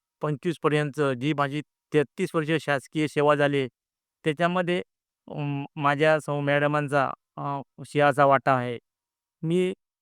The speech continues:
सकाळी सहा वाजता उठतो आणि ती सकाळी सात वाजता नाश्ता तयार करते. त्याच्या,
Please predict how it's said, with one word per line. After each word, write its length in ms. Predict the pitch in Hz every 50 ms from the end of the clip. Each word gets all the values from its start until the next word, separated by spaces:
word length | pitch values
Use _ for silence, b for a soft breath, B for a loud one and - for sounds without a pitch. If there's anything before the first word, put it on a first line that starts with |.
| _ -
सकाळी 420 | 143 135 _ - 156 160 170 175 160
सहा 240 | - - 143 151
वाजता 320 | 151 160 147 - - - 156
उठतो 480 | 151 139 131 _ - 160 147 135 123 - _ _ _ _ _ _ _ _
आणि 180 | - 151 151 160 147
ती 80 | 175 160
सकाळी 340 | - 143 - 156 156 170
सात 180 | - 139 151 143
वाजता 300 | 156 156 139 - 160 151
नाश्ता 340 | 143 139 131 120 - 151 151 143
तयार 180 | 147 147 147 143 -
करते. 320 | 143 127 117 143 127 120 - _ _ _ _ _ _ _ _ _ _ _ _ _ _
त्याच्या, 360 | - 147 131 - 170 170 170